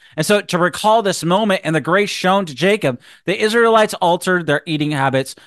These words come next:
according to Genesis thirty-two thirty-two.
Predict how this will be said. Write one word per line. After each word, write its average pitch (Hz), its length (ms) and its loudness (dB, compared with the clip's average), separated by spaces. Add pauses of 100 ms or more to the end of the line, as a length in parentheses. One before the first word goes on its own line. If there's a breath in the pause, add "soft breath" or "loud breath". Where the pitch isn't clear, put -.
(100)
according 185 320 2
to 170 60 -2
Genesis 165 440 0
thirty-two 143 540 0
thirty-two. 120 640 -4